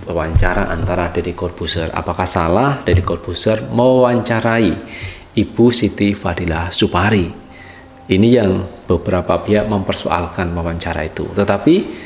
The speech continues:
saya melihat, eh, isi dari wawancara itu cukup menarik. Saya tidak membahas apakah itu izinkan atau tidak diizinkan, tetapi saya melihat isi dari wawancara itu.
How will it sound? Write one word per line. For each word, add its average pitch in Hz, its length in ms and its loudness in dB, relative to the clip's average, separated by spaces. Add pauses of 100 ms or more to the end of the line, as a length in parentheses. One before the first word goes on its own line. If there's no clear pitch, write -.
(240)
saya 95 320 0
melihat, 98 640 0 (480)
eh, 98 320 2
isi 180 320 4
dari 113 320 4
wawancara 107 560 4
itu 127 320 2
cukup 104 400 2
menarik. 82 400 -2 (560)
Saya 127 320 4
tidak 113 240 4
membahas 95 480 4
apakah 90 480 0
itu 90 400 4 (560)
izinkan 101 560 2
atau 90 240 0
tidak 90 260 0
diizinkan, 92 480 -4
tetapi 110 220 0
saya 123 180 2
melihat 120 240 2
isi - 300 4
dari 95 160 2
wawancara 82 560 -2
itu. - 240 -6